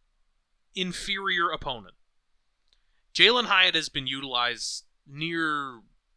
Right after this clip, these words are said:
zero. I don't know if it's an issue with him learning the playbook.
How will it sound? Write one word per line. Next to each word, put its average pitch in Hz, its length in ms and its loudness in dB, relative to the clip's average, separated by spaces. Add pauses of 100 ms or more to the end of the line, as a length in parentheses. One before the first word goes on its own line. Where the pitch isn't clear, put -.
(100)
zero. 226 460 -6 (960)
I 160 80 6
don't 175 160 2
know 170 420 -6
if 156 160 -10
it's 147 140 -6
an 143 100 -8
issue 151 300 -2
with 147 200 -4
him 156 380 -4
learning 160 300 -6
the - 60 -10
playbook. 185 580 -4